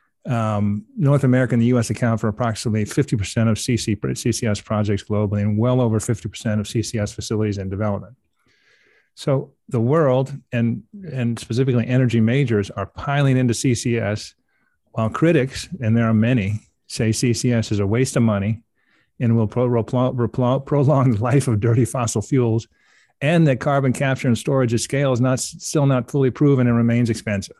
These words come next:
And you can't argue with, I mean, there's plenty of people who feel that way. Even so, these record-breaking funding rounds by carbon capture startups suggest to me that with C C S and, in parentheses, and with green hydrogen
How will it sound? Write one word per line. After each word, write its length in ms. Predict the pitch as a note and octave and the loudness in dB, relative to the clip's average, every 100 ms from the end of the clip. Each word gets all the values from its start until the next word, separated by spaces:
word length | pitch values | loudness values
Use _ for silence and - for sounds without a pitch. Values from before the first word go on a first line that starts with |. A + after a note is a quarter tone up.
| _ _ _ - - - _ _ _ | _ _ _ -20 -20 -20 _ _ _
And 120 | - D3 | 0 2
you 80 | |
can't 200 | C3+ E3 | 2 2
argue 300 | E3 F3+ D#3+ | 2 2 2
with, 240 | A#2 F2 - | 2 -2 -6
I 80 | A#2 | -2
mean, 280 | A#2+ A#2+ - | 0 -2 -4
there's 220 | - A#2+ - | -6 -6 -4
plenty 260 | C3 D3+ | 0 0
of 80 | D3 | 0
people 240 | C3+ G#2 | 0 -4
who 80 | G2 | -6
feel 180 | - G#2 | -8 -10
that 160 | F2+ F#2+ | -10 -12
way. 220 | - - _ _ _ _ _ _ | -18 -20 _ _ _ _ _ _
Even 280 | D3+ E3+ F#3 | 0 4 2
so, 480 | - A#2+ G2+ G#2+ C#3 _ _ _ _ _ _ _ _ _ _ _ _ - | 2 0 -2 -4 -8 _ _ _ _ _ _ _ _ _ _ _ _ -10
these 360 | A#2+ B2+ B2+ | -2 2 4
record-breaking 720 | C3 C#3 C3 A2 C3 C3 B2+ | 4 2 2 2 2 2 0
funding 380 | A2+ C3+ C#3+ C3 | 2 2 4 4
rounds 280 | G2+ F#2+ G2+ | 2 -2 -4
by 160 | A2 G#2 | -4 -4
carbon 320 | C3 A#2+ A2+ | -2 0 0
capture 360 | B2+ A2 - | 0 -4 -4
startups 520 | G#2 - C3 C3+ G2 - | -6 -2 -2 0 -2 -2
suggest 440 | G#2+ B2 B2 - | -2 0 0 0
to 60 | A2 | 2
me 400 | C3 C#3+ A2+ A#2+ | 2 4 2 0
that 140 | A#2 | 0
with 160 | B2 A2 | -2 -2
C 200 | - C3 | 0 0
C 240 | - A2+ | 0 0
S 280 | G#2 G#2 - | 0 -4 -6
and, 360 | A2+ G#2+ G#2 A2 | -4 -2 -2 -2
in 120 | A2 | -2
parentheses, 480 | A2 A2 A#2 A2 G#2+ | 0 0 0 -4 -8
and 260 | A#2+ A#2 A#2+ | -2 0 0
with 140 | G#2 | 0
green 240 | A#2+ A#2 | 0 0
hydrogen 680 | G#2 B2 A#2 G#2+ F#2 F#2+ G#2 | 0 0 0 0 -2 -8 -10